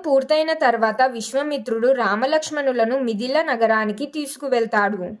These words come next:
అక్కడ జానక మహారాజు తన కుమార్తె సీతాదేవికి స్వయంవరం ఏర్పాటు చేస్తాడు.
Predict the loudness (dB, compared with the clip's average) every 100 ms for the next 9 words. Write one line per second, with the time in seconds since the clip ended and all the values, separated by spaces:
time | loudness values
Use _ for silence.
0 | _ _ _ _ _ 0 2 2 2 4
1 | 2 4 2 2 2 0 0 0 2 2
2 | 2 0 0 0 0 -2 -2 0 -2 -4
3 | -6 -6 -2 0 2 4 2 0 -6 0
4 | 2 2 2 2 2 2 0 0 2 0
5 | 0 -2 0 0 0 -2